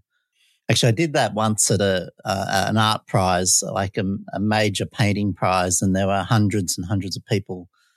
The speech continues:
standing around as I was, um, explaining this to them. And, uh, so many of the artists came up and thanked me for, um, reminding everybody that it wasn't the best artwork. It was the one that spoke the most to me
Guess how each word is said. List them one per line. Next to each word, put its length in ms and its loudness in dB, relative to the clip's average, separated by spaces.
standing 540 2
around 400 2
as 160 0
I 100 4
was, 260 0
um, 460 0
explaining 720 2
this 240 2
to 140 0
them. 300 -2
And, 280 -2
uh, 180 -2
so 280 2
many 220 4
of 80 0
the 160 2
artists 440 2
came 280 2
up 180 -2
and 140 0
thanked 320 -2
me 240 -2
for, 520 -4
um, 320 -2
reminding 640 4
everybody 600 0
that 160 -2
it 140 -4
wasn't 560 0
the 80 -4
best 400 0
artwork. 600 -4
It 80 -12
was 180 -2
the 100 -4
one 280 0
that 180 -2
spoke 560 0
the 80 0
most 580 0
to 120 -2
me 480 2